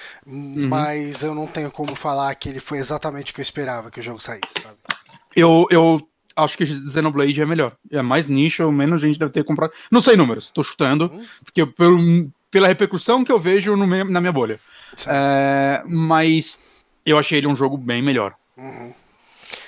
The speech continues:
Speaker 2: Mas vamos lá, o que que teve nessa Direct? Ah, a gente teve Luigi's Mansion três, meio que só um teaser trailer, né? Nada de gameplay, nem nada.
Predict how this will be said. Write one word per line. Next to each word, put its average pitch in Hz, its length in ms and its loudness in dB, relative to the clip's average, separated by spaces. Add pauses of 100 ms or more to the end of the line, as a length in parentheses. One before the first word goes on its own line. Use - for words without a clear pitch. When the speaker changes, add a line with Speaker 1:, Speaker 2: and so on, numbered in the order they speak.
(520)
Speaker 2:
Mas 240 200 -4
vamos 330 180 -2
lá, 240 80 2
o 180 60 -4
que 240 120 -10
que - 80 -12
teve 196 280 -4
nessa 190 280 -6
Direct? - 880 -6
Ah, 160 360 -4
a 160 40 -4
gente 175 280 -8
teve 208 300 -4
Luigi's 208 340 -6
Mansion 208 500 -6 (160)
três, 214 600 -8
meio 170 320 -6
que - 120 -20
só - 140 -10
um 185 140 -8
teaser 160 440 -8
trailer, 190 460 -8
né? 147 140 -8
Nada 147 260 -8
de 135 80 -16
gameplay, 135 480 -10
nem 127 160 -12
nada. 392 280 -12